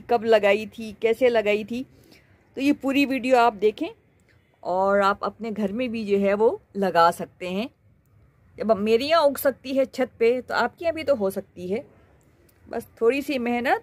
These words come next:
और थोड़ी सी केयर इसको चाहिए होती है। तो उम्मीद है आप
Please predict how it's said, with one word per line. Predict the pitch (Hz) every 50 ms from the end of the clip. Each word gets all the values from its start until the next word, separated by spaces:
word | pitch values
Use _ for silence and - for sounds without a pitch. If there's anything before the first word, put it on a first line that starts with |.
| - -
और | - 262 254
थोड़ी | - - - 247 262 277 277 277
सी | - - 294
केयर | - - 262 262 247 233
इसको | 214 208 - - 214 196
चाहिए | - 190 185 214 247 269
होती | 302 294 262 - 294 294 302
है। | 311 294
तो | 311 - _ _ _ - - _ _ _ _ _ _ _ _ _ _ _ _ - - -
उम्मीद | 185 196 220 247 269 285 285
है | 285 269 262
आप | 247 240 247 254